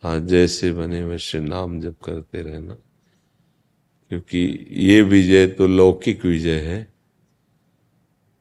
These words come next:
एक आध्यात्मिक विजय भी, जिसमें हम काम क्रोध पर विजय प्राप्त कर सके। और जहाँ हमारा जन्म हुआ है, इससे ऊपर ही हमारी बात आवे, नीचे न गिरने पावे।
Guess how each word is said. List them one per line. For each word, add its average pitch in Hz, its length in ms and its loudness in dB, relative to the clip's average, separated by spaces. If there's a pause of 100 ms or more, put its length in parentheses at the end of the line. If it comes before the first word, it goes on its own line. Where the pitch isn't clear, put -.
(220)
एक 95 280 2
आध्यात्मिक 82 840 -4
विजय 80 320 -4
भी, 80 200 -6
जिसमें 80 420 -6
हम 85 140 -8
काम 82 420 -6
क्रोध 78 400 -10
पर 85 220 -10
विजय 76 320 -10
प्राप्त 80 460 -14
कर - 180 -14
सके। - 420 -20 (1000)
और 82 160 -6
जहाँ 92 440 0
हमारा 90 420 2
जन्म 90 340 0
हुआ 78 340 -4
है, 76 400 -12 (800)
इससे 95 560 -2
ऊपर 92 400 2
ही 107 140 6
हमारी 87 460 0
बात 85 360 -2
आवे, 85 260 -2
नीचे 85 420 -4
न 80 180 -6
गिरने 82 320 -10
पावे। - 460 -14